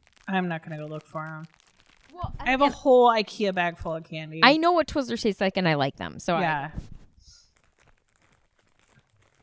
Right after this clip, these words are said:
Speaker 2: And I will, I will say this about Red Vines. Like, this is a fresh package. I almost always get Red Vines in those, like, fucking tub. Like, I don't get them, but I've always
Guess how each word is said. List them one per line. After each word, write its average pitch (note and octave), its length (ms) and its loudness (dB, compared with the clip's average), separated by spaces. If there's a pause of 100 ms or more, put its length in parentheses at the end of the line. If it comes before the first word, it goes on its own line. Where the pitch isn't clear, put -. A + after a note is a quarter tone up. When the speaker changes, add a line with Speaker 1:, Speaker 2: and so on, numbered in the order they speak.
(400)
Speaker 2:
And - 100 -14
I - 100 -16
will, A#4+ 240 -8 (220)
I C4 120 10
will F#4 120 4
say E4+ 160 2
this B3+ 160 0
about A#3+ 200 2
Red A3 180 4
Vines. E3 340 0
Like, F#3+ 240 2
this C4+ 220 2
is E4+ 120 -2
a G#3+ 120 2
fresh - 440 2
package. A3+ 760 -2 (400)
I A#3 160 12
almost F4 320 2
always G#3 340 6
get F#3 160 2
Red F3 180 2
Vines F#3+ 240 0
in F#3+ 120 0
those, E3+ 160 2
like, D3 180 0
fucking F3+ 460 -2
tub. D3 440 2
Like, G3+ 140 2
I A#3 140 4
don't G#3 160 2
get G3 180 4
them, D#3+ 160 0
but E3+ 100 4
I've E3+ 140 6
always G3 400 4